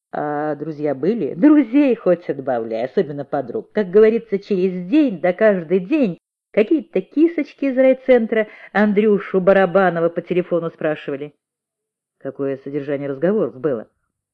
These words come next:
Любовная травля, как говорят на флоте. Смешочки, намёки разные, приглашения в гости. А Репьёву в последнее время никто не звонил?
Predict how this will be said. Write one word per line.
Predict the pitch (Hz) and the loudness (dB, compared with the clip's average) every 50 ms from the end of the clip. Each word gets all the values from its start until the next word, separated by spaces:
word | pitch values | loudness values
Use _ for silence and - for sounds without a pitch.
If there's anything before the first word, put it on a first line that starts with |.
| _ _ _ _ _ _ _ _ _ - | _ _ _ _ _ _ _ _ _ -10
Любовная | 349 359 311 202 160 151 175 175 165 139 143 139 139 127 - | -6 -4 -4 -2 0 2 2 2 2 0 -2 -6 -6 -6 -6
травля, | - - 135 131 131 127 113 110 107 110 | -6 -6 -4 -4 -4 -4 -4 -6 -8 -10
как | - 135 123 | -8 -10 -8
говорят | 110 131 123 123 120 120 117 - | -6 -6 -4 -4 -4 -4 -6 -8
на | 117 117 | -12 -14
флоте. | 113 - 127 104 82 - _ - - - _ _ _ _ _ - | -12 -12 -12 -12 -12 -14 _ -20 -20 -20 _ _ _ _ _ -10
Смешочки, | 349 311 - - - - 247 285 277 226 - - - - - 175 170 175 - _ _ _ _ | -6 -6 -6 -6 -4 -2 -2 -2 -2 -4 -10 -16 -20 -16 -10 -10 -10 -10 -10 _ _ _ _
намёки | - 381 359 180 147 165 240 285 277 262 - - 240 | -8 -6 -6 -6 -4 -2 -2 -2 -2 -2 -2 0 0
разные, | 240 240 240 226 220 220 196 180 185 185 | 2 2 2 2 0 0 -2 -4 -6 -6
приглашения | 180 - 196 175 214 233 - 392 320 165 139 139 | -4 -4 -2 0 0 0 0 -2 -4 -4 -4 -8
в | 143 | -6
гости. | 143 175 247 330 339 254 - - _ - - - - _ _ _ _ _ _ _ _ _ _ _ _ _ _ _ _ _ _ _ _ _ _ - | -2 0 0 0 0 -2 -4 -8 _ -8 -8 -8 -8 _ _ _ _ _ _ _ _ _ _ _ _ _ _ _ _ _ _ _ _ _ _ -6
А | 165 170 185 190 190 190 185 185 185 | -2 0 0 0 0 0 0 0 0
Репьёву | 180 202 214 208 - - 170 151 170 160 139 123 113 113 110 110 120 _ _ _ _ _ _ | -2 -2 -4 -6 -8 -10 -4 -2 0 0 0 0 -2 -6 -10 -12 -14 _ _ _ _ _ _
в | |
последнее | - 156 147 - 165 147 135 151 | -10 -8 -6 -6 -6 -6 -4 -6
время | 143 151 156 147 | -6 -6 -6 -6
никто | 143 139 143 - - - 156 160 185 | -8 -10 -10 -12 -8 -2 0 2 2
не | 233 269 285 | 2 2 0
звонил? | 196 123 123 139 139 143 165 226 285 285 254 | -2 -2 -2 -4 -2 -2 0 0 0 0 -2